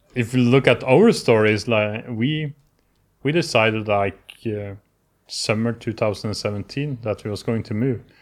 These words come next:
And in August, September, and October, we start to sell our stuff in Norway. Uh,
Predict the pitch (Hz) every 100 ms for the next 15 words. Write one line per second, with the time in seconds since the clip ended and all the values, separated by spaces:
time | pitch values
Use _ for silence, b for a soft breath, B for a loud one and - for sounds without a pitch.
0 | b b 113 110 123 113 135 135 123 -
1 | 95 - 139 131 107 104 104 101 - -
2 | 110 92 - 156 117 101 104 120 110 -
3 | - - 127 131 113 113 - 156 156 127
4 | 110 147 156 101 - _ _ _ _ _
5 | - 120 110